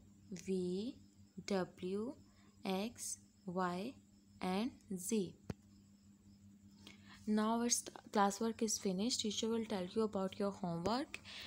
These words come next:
and your bo-, homework is book page number thirteen. The day, you can write your day Wednesday, date sixteenth of September two thousand twenty, homework, and your topic is vowels and consonants.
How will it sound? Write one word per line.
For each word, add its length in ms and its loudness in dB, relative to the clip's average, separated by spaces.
and 400 0
your 280 4
bo-, 200 -6
homework 420 0
is 180 2
book 260 -2
page 240 0
number 240 0
thirteen. 640 -2
The 180 0
day, 300 0
you 140 -2
can 180 0
write 280 -2
your 140 -2
day 280 -2
Wednesday, 800 0
date 220 2
sixteenth 580 -2
of 100 -4
September 600 -4
two 160 -8
thousand 340 -4
twenty, 640 -4
homework, 520 0
and 200 0
your 200 0
topic 400 -2
is 140 0
vowels 380 -2
and 200 0
consonants. 720 0